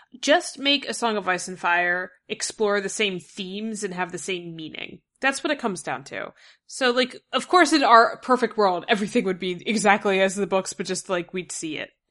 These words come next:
It's just, that's not realistic.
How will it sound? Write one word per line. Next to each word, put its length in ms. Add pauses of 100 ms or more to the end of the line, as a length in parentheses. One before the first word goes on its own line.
(500)
It's 220
just, 240
that's 260
not 280 (260)
realistic. 640